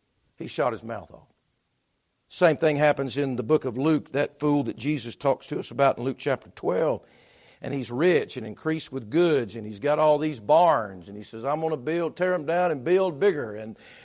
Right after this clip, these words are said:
and I'm just gonna eat, drink, and be merry." And he just fills his life with so many things, and the Lord says, "Thou fool, this night thy soul shall be required of thee."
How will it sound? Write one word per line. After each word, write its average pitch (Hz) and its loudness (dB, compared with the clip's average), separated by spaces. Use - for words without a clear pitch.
and 143 -2
I'm 185 2
just 185 -4
gonna 185 0
eat, 202 -2
drink, 196 -2
and 160 -4
be 202 -2
merry." 185 4
And 117 -6
he 202 -4
just 190 -6
fills 208 2
his 208 -2
life 202 6
with 147 -8
so 214 -4
many 202 -2
things, 202 -2
and 156 -8
the 160 -4
Lord 196 -2
says, 208 -2
"Thou 196 6
fool, 214 2
this 190 2
night 190 4
thy 196 4
soul 196 0
shall 180 4
be 175 2
required 156 0
of 95 -12
thee." 95 -14